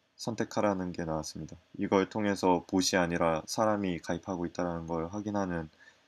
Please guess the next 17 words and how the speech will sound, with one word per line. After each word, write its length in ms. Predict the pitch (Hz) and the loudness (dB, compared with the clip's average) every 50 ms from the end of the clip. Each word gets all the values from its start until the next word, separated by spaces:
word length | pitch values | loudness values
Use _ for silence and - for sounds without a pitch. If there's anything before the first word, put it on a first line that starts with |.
| _ _ _ _ _ _ - | _ _ _ _ _ _ -8
과정을 340 | 95 92 - 90 90 87 - | -8 -6 -4 -4 -4 -4 -6
거쳤고요. 600 | - - - 92 - - - 87 90 90 113 - _ _ - 294 - - _ _ _ _ _ _ _ _ | -8 -8 -6 -6 -6 -4 -2 0 2 0 0 -2 _ _ -4 -4 -4 -4 _ _ _ _ _ _ _ _
그 80 | - - | -8 -2
다음에 440 | 95 92 87 82 87 98 113 139 156 - _ _ _ - | 0 0 0 0 0 -2 -2 -4 -6 -12 _ _ _ -8
계정을 360 | - 95 87 92 90 90 82 | -6 -4 -2 -2 -2 -2 0
만들어 340 | 85 82 78 - - 87 80 | -2 -2 -4 -2 -4 -4 -4
보도록 400 | - 87 - 85 82 78 - 117 | -4 -6 -4 -4 -6 -4 -6 -8
하겠습니다. 440 | 113 110 - - 85 78 71 - 80 _ _ _ _ _ _ _ _ _ _ _ _ _ _ _ _ _ _ _ _ _ _ _ - _ _ _ _ _ _ _ _ _ _ - | -8 -8 -8 -8 -8 -10 -10 -12 -18 _ _ _ _ _ _ _ _ _ _ _ _ _ _ _ _ _ _ _ _ _ _ _ -20 _ _ _ _ _ _ _ _ _ _ -8
회원가입이 720 | 92 92 110 117 117 120 120 117 120 117 113 107 110 107 104 | -6 -2 2 2 4 4 6 10 10 10 10 10 8 4 4
성공적으로 680 | 92 - 123 120 120 120 113 - 120 110 107 107 107 101 | 4 0 -2 -2 -2 -2 0 0 0 2 4 2 2 2
되면 600 | - 95 87 87 87 87 90 90 85 78 73 73 - - - | 2 0 0 2 2 2 2 2 0 -2 -6 -10 -14 -12 -8
이제 160 | 82 87 85 - | -6 -6 -4 -2
대시보드를 800 | - 92 - - 117 - 120 107 - 104 95 92 87 80 - | -2 0 0 0 2 2 2 2 4 4 6 6 6 4 2
볼 140 | - - 85 | 0 -4 -4
수 180 | - - - 87 | -4 -4 -6 -6
있게 200 | - - 85 80 | -4 -4 -4 -4
됩니다. 400 | - 80 80 78 76 76 73 | -4 -4 -6 -6 -6 -8 -10